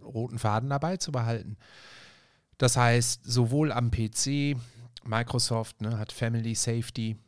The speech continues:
ähm, haben wir alles eingerichtet. Das heißt, ich krieg für Websites, die die besuchen, die nicht jugendfrei sind, krieg ich sofort eine, eine Nachricht zugeschickt. Ich kann, ähm, Bildschirmzeiten freigeben. Also nicht nur ich, sondern, sondern auch ihre Mutter.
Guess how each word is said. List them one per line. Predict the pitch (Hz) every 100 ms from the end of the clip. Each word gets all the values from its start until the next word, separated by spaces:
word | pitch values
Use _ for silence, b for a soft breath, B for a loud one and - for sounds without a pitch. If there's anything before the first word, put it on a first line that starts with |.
| _ _ -
ähm, | 110 104 104 104 104 98
haben | 101 101 101
wir | 101
alles | 104 107
eingerichtet. | - 110 117 113 113 - 117 107 - -
Das | -
heißt, | 98 98 -
ich | -
krieg | - 104 -
für | - 107 98 98 98
Websites, | 113 117 117 104 -
die | 110
die | 104
besuchen, | 104 101 104 107 107 104 104
die | 110
nicht | 101 104 -
jugendfrei | 104 110 107 101 101
sind, | 104 101 110
krieg | - 104
ich | 104
sofort | 101 - 107 110
eine, | 104 101 104
eine | 110
Nachricht | 98 95 98 107 -
zugeschickt. | 110 101 95 107 101 -
Ich | - -
kann, | - 98 98 98 -
ähm, | 101 95 95
Bildschirmzeiten | 107 107 - 101 - 104 104
freigeben. | - 101 101 98 98 98 98 b b b b b
Also | 110 101
nicht | 104
nur | 110
ich, | 104 120 -
sondern, | 98 95 95 95
sondern | 95 95 95
auch | 95
ihre | 87 101
Mutter. | 101 120 117 104